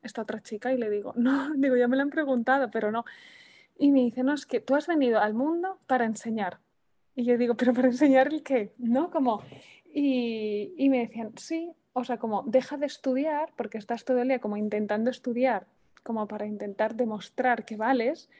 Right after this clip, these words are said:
pero ya tienes los conocimientos". Y ya digo, "Ya, ya lo sé". <laughs> Y me dice, "Pues ya, o sea, empieza, porque hasta que no cumples como el propósito de tu vida, vas a seguir como en un bucle estancada del que no vas a poder salir". Y, y dije, "Venga, pues ya, mira, ya está".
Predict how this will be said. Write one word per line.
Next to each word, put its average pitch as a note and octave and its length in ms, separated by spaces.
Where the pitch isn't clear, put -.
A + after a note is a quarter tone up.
pero A3+ 140
ya A3 160
tienes C#4 320
los G#3 160
conocimientos". G3+ 840
Y A#3+ 80
ya A#3 100
digo, A3+ 180
"Ya, C#4+ 260
ya C4+ 160
lo C#4 80
sé". C#4+ 220
<laughs> - 420
Y C#4 40
me C#4+ 100
dice, A#3+ 160
"Pues A3 360
ya, B3 280
o B3 80
sea, A#3+ 120
empieza, G#3+ 540
porque G3+ 420
hasta A3 220
que G#3+ 160
no A3+ 220
cumples C4 340
como A3+ 180
el G#3 80
propósito G#3+ 520
de A3 100
tu G3+ 140
vida, C#4 240
vas G#3+ 160
a A#3 60
seguir A3 300
como A3+ 160
en A3+ 60
un A3 220
bucle A#3+ 320
estancada G#3+ 680
del G#3+ 160
que G#3+ 80
no G#3 120
vas A#3 160
a G#3 60
poder G3 220
salir". G#3+ 460
Y, A#3 760
y A#3 100
dije, G#3+ 460
"Venga, A#3+ 300
pues G#3+ 180
ya, A#3 200
mira, B3+ 260
ya B3 100
está". A#3 340